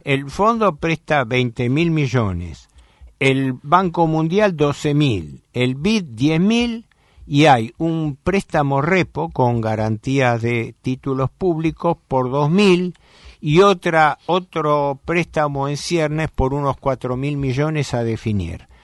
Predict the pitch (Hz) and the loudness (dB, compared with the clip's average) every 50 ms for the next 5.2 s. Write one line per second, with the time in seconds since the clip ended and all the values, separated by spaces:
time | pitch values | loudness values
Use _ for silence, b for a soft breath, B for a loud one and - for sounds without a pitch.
0 | B 117 107 95 B 131 143 139 143 160 160 156 160 196 196 196 185 - - 185 | B -20 -20 -10 B -2 -2 -2 0 -2 -2 -2 -2 -2 -2 -2 -2 -4 -4 -4
1 | 180 - - 175 160 151 151 135 120 117 110 - 127 127 127 - - 139 143 156 | -4 -2 0 -2 0 2 2 0 0 0 -4 -4 -6 -6 -6 -4 -4 -2 -2 -2
2 | 160 160 151 - 165 170 170 _ - 233 240 240 214 - 208 208 202 202 208 - | -4 -6 -4 -2 -2 -2 -2 _ 2 2 2 2 0 0 0 2 2 0 0 -4
3 | 139 139 _ - 139 135 135 143 147 139 135 - 139 143 143 143 139 - - 143 | -8 -8 _ 0 0 0 2 2 -2 -6 -4 -4 -4 -4 -2 -4 -6 -4 -4 -2
4 | 135 147 170 190 190 170 147 131 127 143 139 135 123 117 104 110 101 92 85 90 | -2 0 0 0 0 0 0 0 2 0 2 2 2 2 2 2 0 0 -2 -4
5 | 92 92 92 95 | -4 -4 -6 -8